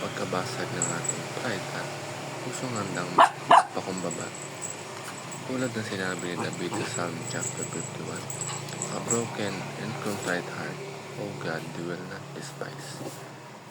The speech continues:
Ang second is change of mind, metanoia. Um, ang salitang repentance sa Greek ay metanoia, na ibig sabihin ay, um, pagbabago ng isip. Dati, iniisip natin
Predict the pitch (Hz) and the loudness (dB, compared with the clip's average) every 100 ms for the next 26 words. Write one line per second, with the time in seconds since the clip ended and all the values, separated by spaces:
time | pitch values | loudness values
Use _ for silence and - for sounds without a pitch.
0 | - 80 - 104 110 110 98 - - - | -8 -8 -4 -6 -4 -6 -8 -8 -10 -10
1 | - 101 107 117 - - 82 85 - - | -6 -4 -4 -6 -8 -10 -8 -8 -12 -16
2 | - - - - 120 123 120 107 85 90 | -18 -18 -18 -12 -6 -4 -2 -4 -4 -6
3 | - - - - - - - - - 82 | -10 -14 -16 -20 -18 -20 -16 -12 -8 -6
4 | 123 - 131 123 110 98 90 - 82 - | -6 -4 -6 -4 -4 -4 -4 -6 -8 -8
5 | 85 78 - - - 113 117 107 - 87 | -10 -10 -10 -10 -8 -8 -8 -10 -8 -8
6 | 90 - - - - - - - 107 - | -6 -8 -12 -16 -16 -18 -16 -8 -6 -4
7 | 90 85 85 131 127 - - - - 90 | -6 -6 -6 -8 -8 -10 -10 -6 -4 -4
8 | 87 - 92 117 110 95 85 85 - - | -4 -4 -4 -2 0 0 -2 -4 -6 -8
9 | - - - - 85 80 - - 113 113 | -8 -8 -8 -6 -4 -4 -4 -4 -2 0
10 | 110 107 98 85 85 82 80 - - - | 0 0 0 -2 -4 -4 -4 -6 -6 -4
11 | - - - - - - 113 - 92 90 | -4 -4 -4 -4 -4 0 0 2 0 0
12 | 95 92 - - 92 92 - | 0 -2 -2 -2 0 -2 0